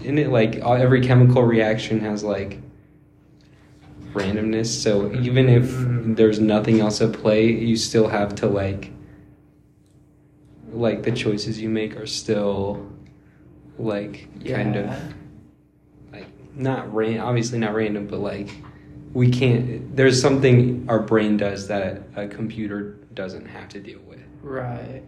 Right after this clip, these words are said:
Speaker 2: Yeah.
Speaker 1: So, I don't know.
Speaker 2: But,
Speaker 1: But other than
Speaker 2: yeah,
Speaker 1: that,
Speaker 2: I
Speaker 1: I
Speaker 2: don't
Speaker 1: don't
Speaker 2: know.
Speaker 1: know. I don't know
Speaker 2: I,
Speaker 1: either.
Speaker 2: like, when you first pose the question, like, "What is intelligence?"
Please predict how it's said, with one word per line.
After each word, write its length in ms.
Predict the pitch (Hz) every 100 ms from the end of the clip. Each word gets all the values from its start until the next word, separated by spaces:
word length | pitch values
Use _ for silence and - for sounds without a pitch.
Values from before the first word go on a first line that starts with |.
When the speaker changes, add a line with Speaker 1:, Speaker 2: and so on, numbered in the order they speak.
| - _ _ _ _ _ - -
Speaker 2:
Yeah. 200 | 131 123 123 151 - _ _ - _ _ _ _ _ _ _ _ _ _ _
Speaker 1:
So, 540 | - - 107 101 101 101 - _ _ _ _ _ _ _ _ _ _ -
I 60 | 117
don't 220 | 117 113
know. 160 | 107 104
Speaker 2:
But, 380 | 139 - - -
Speaker 1:
But 80 | 113
other 120 | 127 127
than 160 | 113
Speaker 2:
yeah, 40 | 113
Speaker 1:
that, 140 | 123 123
Speaker 2:
I 20 |
Speaker 1:
I 20 |
Speaker 2:
don't 140 | 123
Speaker 1:
don't 140 | 127 123
Speaker 2:
know. 80 | 120 123
Speaker 1:
know. 40 |
I 80 | 117
don't 120 | 117
know 60 | 117
Speaker 2:
I, 40 | -
Speaker 1:
either. 300 | 123 110 - - - - -
Speaker 2:
like, 460 | 135 135 - - - -
when 260 | 117 131 135
you 80 | 131
first 460 | 123 120 120 -
pose 220 | - 139 135
the 80 |
question, 480 | 123 117 113 - 139
like, 180 | 117 107
"What 120 | 110
is 140 | 110 107
intelligence?" 800 | - - 98 - 123 123 -